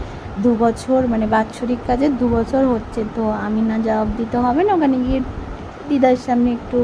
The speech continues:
ফল মালা এই দিতে হবে। তো তার আগে পুজো টুজো দিয়ে ভালো করে গোপালকে গুছিয়ে, then ব্যাগ প্যাক রেডি করে, জামা কাপড় ভাঁজ করে, then আমি রেডি হয়ে গেছিলাম। তো এদিকে দেখো মামুনি একটুখানি, ওই জানি না কেন ওই ডান্ডু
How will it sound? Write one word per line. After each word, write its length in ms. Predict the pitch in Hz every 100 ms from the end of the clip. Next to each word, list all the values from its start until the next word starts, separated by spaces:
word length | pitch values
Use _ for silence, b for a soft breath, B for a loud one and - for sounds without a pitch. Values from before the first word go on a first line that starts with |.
| 233
ফল 280 | - 226 202 208 208
মালা 260 | 208 214 214 220
এই 60 | 220
দিতে 180 | 208 196
হবে। 120 | 226 311
তো 60 | 302 262
তার 160 | 214 196
আগে 140 | 202 277 B B B B
পুজো 240 | - 226 226 220
টুজো 240 | 226 233 226 226
দিয়ে 320 | 220 226 254 254 240
ভালো 240 | 214 214 214
করে 200 | 226 220 226 220 -
গোপালকে 440 | 220 220 208 202 226
গুছিয়ে, 420 | 208 202 - 254 269 240
then 140 | 240 247
ব্যাগ 180 | 208 190 - -
প্যাক 160 | 240 240
রেডি 220 | 240 240 247 -
করে, 200 | 240 247 254
জামা 200 | 202 185
কাপড় 240 | 208 220 220
ভাঁজ 160 | 233 220 -
করে, 140 | - 269 247
then 120 | 233 120
আমি 140 | 180 247
রেডি 160 | 247 247 262
হয়ে 120 | 254 247
গেছিলাম। 380 | 240 254 254 302 B B B B -
তো 60 | 208
এদিকে 280 | 208 208 208 208
দেখো 180 | 214 269 240
মামুনি 360 | 240 226 233 247
একটুখানি, 440 | - 254 240 226 226
ওই 60 | 220 220
জানি 140 | 214 226
না 60 | 233
কেন 140 | 220 226
ওই 60 | 233 226
ডান্ডু 220 | 208